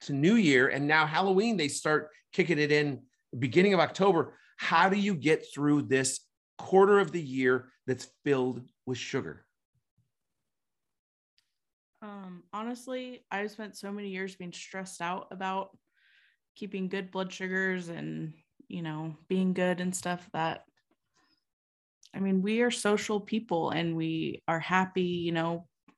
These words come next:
Speaker 2: eating and gathering. And so I think I've learned that it's okay to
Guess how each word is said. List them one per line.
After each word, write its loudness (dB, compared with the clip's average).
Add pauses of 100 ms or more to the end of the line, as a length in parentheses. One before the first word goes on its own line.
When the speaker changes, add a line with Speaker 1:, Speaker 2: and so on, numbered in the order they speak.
(140)
Speaker 2:
eating 2
and 2
gathering. 4
And -2 (640)
so -2 (320)
I -2
think -2
I've 0
learned 0 (100)
that -4
it's -4
okay -2
to -8